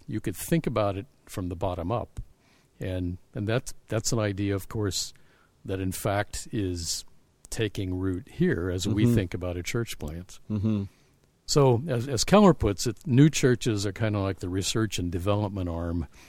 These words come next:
Speaker 1: of the wider church.
Speaker 2: Yeah, just so that people know what you're saying, and you said it well, but sometimes, just let me just get it right here. This bottom up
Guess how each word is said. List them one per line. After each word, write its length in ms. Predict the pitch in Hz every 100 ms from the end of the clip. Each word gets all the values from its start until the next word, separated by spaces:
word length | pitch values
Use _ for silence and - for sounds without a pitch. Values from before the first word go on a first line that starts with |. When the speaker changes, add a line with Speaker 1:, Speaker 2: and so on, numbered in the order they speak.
| - - -
Speaker 1:
of 160 | 101 95
the 100 | 95
wider 520 | 90 92 92 87 80 _
church. 460 | - 110 90 - - 127
Speaker 2:
Yeah, 100 | 117
just 420 | 170 160 - - - - -
so 160 | 131
that 160 | 123 - -
people 520 | - 127 117 107 90 -
know 480 | 113 110 110 101 95
what 160 | 110 104
you're 100 | 95
saying, 400 | - 120 98 98
and 100 | 101
you 140 | 117
said 200 | 113 151
it 80 | 113
well, 340 | 101 117 101 95
but 320 | 110 98 -
sometimes, 480 | - - - 110 110
just 160 | 113
let 60 | 131
me 80 | 127
just 380 | 120 - - - - - 117
get 180 | 113 101
it 40 |
right 280 | 104 107 98
here. 340 | 101 90 90 - -
This 160 | 98 - 107
bottom 480 | - 110 120 110 82 - - -
up 180 | 107